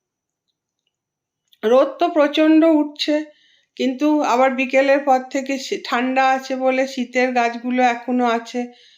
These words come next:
ওই জন্যে বারবার জল দিতে হচ্ছে। সকালে আমি একবার জল দিয়ে এসছি, এখন আবার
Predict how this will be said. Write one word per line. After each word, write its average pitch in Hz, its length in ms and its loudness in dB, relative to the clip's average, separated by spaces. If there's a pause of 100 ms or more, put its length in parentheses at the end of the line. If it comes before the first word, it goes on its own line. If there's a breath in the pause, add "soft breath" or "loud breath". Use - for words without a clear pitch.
(300 soft breath)
ওই 240 140 2
জন্যে 269 240 2
বারবার 247 500 2
জল 240 300 0
দিতে 247 300 -4
হচ্ছে। 240 320 -2
সকালে 247 420 0
আমি 247 260 0
একবার 247 360 0
জল 233 300 0
দিয়ে 220 240 -2
এসছি, 233 320 -4
এখন 233 360 -2
আবার 233 300 0